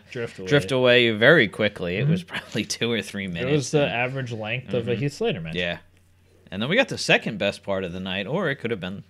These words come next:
Speaker 2: you know,
Speaker 1: It was
Speaker 2: tied for
Speaker 1: Yeah, it was
Speaker 2: the
Speaker 1: up
Speaker 2: other
Speaker 1: there.
Speaker 2: one. So backstage, Kurt Hawkins.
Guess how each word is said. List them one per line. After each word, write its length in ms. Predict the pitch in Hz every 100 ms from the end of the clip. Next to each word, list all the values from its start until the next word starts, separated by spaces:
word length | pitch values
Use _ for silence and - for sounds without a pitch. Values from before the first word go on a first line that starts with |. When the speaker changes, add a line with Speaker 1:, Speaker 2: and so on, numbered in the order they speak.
| _
Speaker 2:
you 100 | 123
know, 160 | - 160 - -
Speaker 1:
It 40 | 226 226
was 140 | 233
Speaker 2:
tied 240 | - 98 95
for 220 | - 98 - - 202
Speaker 1:
Yeah, 100 | 196
it 40 |
was 120 | 233
Speaker 2:
the 80 | -
Speaker 1:
up 80 | 123
Speaker 2:
other 100 | 110
Speaker 1:
there. 80 | 147
Speaker 2:
one. 200 | 95 123 - - - - -
So 320 | - 135 131
backstage, 680 | 123 123 127 - 147 147 147
Kurt 240 | - 117 110
Hawkins. 640 | 113 113 127 127 139 -